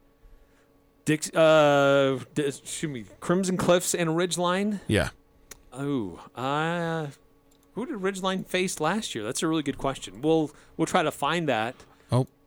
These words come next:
Speaker 2: I deleted that conversation on accident. So
Speaker 1: <laughs> We'll try to find that. So stay with us. We'll get, try to get to that. Also, nine three one five, did Ajay take back his Tom Brady jersey and memorabilia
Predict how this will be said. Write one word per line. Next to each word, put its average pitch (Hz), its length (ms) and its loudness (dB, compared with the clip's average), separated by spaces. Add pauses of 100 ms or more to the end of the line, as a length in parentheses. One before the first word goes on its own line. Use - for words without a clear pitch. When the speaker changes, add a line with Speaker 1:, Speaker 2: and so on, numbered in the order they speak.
Speaker 2:
I 101 80 0
deleted 110 440 0
that 117 140 -2
conversation 110 600 -4
on 92 80 -2
accident. 90 440 -4
So 151 440 4
Speaker 1:
<laughs> - 80 -14
We'll 160 180 0
try 175 200 6
to 180 60 6
find 160 360 4
that. 92 280 -6
So 123 280 -4
stay 147 280 0
with 151 240 2
us. 110 160 -4
We'll 131 120 -4
get, 131 160 -8
try 143 100 2
to 131 60 -2
get 135 200 -2
to 139 60 -6
that. 110 300 -2
Also, 143 340 2
nine 135 220 0
three 147 220 -4
one 127 220 -4
five, 127 400 0
did 120 120 -6
Ajay 196 360 2
take 185 200 0
back 156 240 2
his 143 120 -4
Tom 147 340 -4
Brady 147 340 0
jersey 175 440 -2
and 156 80 -2
memorabilia 143 720 0